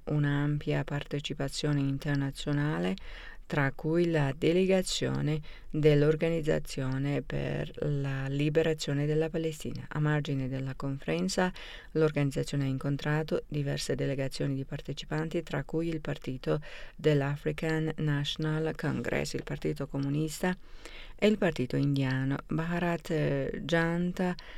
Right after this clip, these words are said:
al governo per informarle della situazione e degli sviluppi della causa palestinese e della continua aggressione contro il popolo palestinese da parte del governo di occupazione, dell'esercito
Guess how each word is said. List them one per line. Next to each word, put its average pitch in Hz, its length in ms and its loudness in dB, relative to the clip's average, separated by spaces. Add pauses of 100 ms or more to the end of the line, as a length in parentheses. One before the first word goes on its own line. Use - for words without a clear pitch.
(220)
al 160 280 2
governo 139 560 2
per 147 280 -2
informarle 151 1080 0
della 143 360 0
situazione 147 760 -2
e - 60 -2
degli 147 320 0
sviluppi 151 560 -2
della 139 280 0
causa 139 440 -4
palestinese 151 800 0 (400)
e 196 80 2
della 170 460 6
continua 170 840 2
aggressione 160 640 4
contro 135 380 -2
il 131 100 -2
popolo 147 360 0
palestinese 160 680 0
da 156 100 0
parte 147 340 -2
del 143 280 0 (100)
governo 135 400 0
di 139 100 -2
occupazione, 156 760 0
dell'esercito 139 800 0